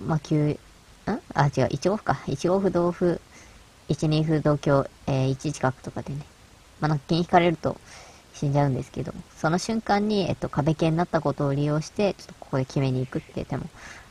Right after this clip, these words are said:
どっかで生じてきそうかなって思います。あの、時間的に、おーっと、その手はなんだ？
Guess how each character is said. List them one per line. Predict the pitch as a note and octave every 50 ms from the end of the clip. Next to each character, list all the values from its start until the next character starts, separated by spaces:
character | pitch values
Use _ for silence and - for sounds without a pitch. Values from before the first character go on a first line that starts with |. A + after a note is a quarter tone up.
| - - - - - - - - - - - F3+
ど | - F#3+
っ | -
か | - - G#3+
で | G3+ D3+ - - - -
生 | - - - C#3+
じ | B2+ -
て | - - -
き | - - -
そ | - - -
う | -
か | C#3+ D#3
な | F#3+ G3+
っ | -
て | - - - - - -
思 | - - B2+ B2+
い | B2+ -
ま | F3 C#3+ D3
す。 | - - - - - - - - - - - - - - - - - - - - - - - - - - - - - - - - - - - - - - - - - - - - - - - - - - - - - - - - - - - - - - - - - - - - - - -
あ |
の、 | D3+ C#3
時 | B2+ - E3+
間 | - A#3+ A#3+ A#3+ B3 B3 A#3 - - - -
的 | A3+ - - -
に、 | A3+ A3+ A3+ G#3+ - G3+
お | F3+ F3+ F3+ E3 D#3+
ー | E3
っ | - - - - - - - - - - -
と、 | - E3 - - - - - - - - - - - - - - - - - - - - - - - - - - -
そ | - - - - A3+
の | B3 C4+ C4
手 | - D4 C#4
は | A#3 G3
な | F#3 F3
ん | E3 D3
だ？ | C#3 C3 B2 -